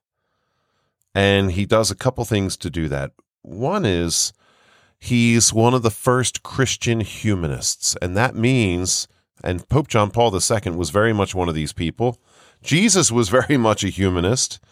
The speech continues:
and there's a lot of people, more devout people, prayerful people in the world today who reject this because they're a little bit off, you know, in their understanding.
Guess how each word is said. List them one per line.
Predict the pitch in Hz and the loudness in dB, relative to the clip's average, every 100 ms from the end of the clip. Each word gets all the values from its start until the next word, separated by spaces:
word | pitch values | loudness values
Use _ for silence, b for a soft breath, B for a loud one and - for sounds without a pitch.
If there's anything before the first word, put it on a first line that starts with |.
| b b b b b 95 | b b b b b 0
and | 95 95 95 92 | 2 4 4 0
there's | - 92 87 | -2 -4 -2
a | |
lot | 92 131 | -2 -2
of | 165 | -4
people, | - 82 - 85 87 | -4 -6 -4 -8 -6
more | 87 101 120 127 113 - | -4 0 0 -2 -8 -8
devout | - 73 95 113 139 - | -6 -2 0 0 -2 -2
people, | 139 - 85 | -4 -2 -6
prayerful | - 110 131 - 131 | -2 0 0 -2 -6
people | - 180 - 101 | -6 -8 -4 -2
in | 101 | 0
the | 101 | -2
world | 143 185 | -2 -4
today | - 85 87 110 - b b b b | -2 2 2 2 -4 b b b b
who | - 131 | -2 0
reject | 143 139 123 180 - 127 | 0 0 2 2 2 0
this | 78 - - | 0 0 -2
because | 104 - 107 104 98 - - | -4 -2 0 2 0 -2 -6
they're | - - 107 110 110 107 104 - - | -14 -8 -4 -4 -4 -6 -10 -16 -6
a | 98 | -2
little | 120 139 | 0 0
bit | 147 - | -4 -2
off, | 139 185 135 - | 0 0 -2 -6
you | 101 | -2
know, | 104 | 0
in | 104 | 4
their | 104 | 4
understanding. | 113 113 - 139 156 78 | 4 2 2 2 2 0